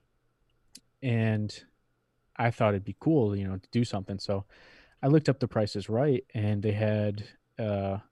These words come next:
a filming every day. They would film two shows, one at, like, eight A M and one at eleven. And, um,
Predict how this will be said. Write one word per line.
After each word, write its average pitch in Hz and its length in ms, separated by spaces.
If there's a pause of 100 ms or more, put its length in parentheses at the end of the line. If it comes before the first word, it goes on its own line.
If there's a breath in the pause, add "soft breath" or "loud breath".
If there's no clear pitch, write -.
(120)
a 127 60
filming 110 640 (180)
every 123 260
day. 107 240
They 98 120
would 98 180
film 107 220
two - 160
shows, 101 580 (160)
one 107 200
at, 101 220
like, 98 280
eight 107 140
A 107 40
M 104 200
and 95 80
one 98 120
at 95 60
eleven. 95 400 (920 loud breath)
And, 101 380
um, 90 300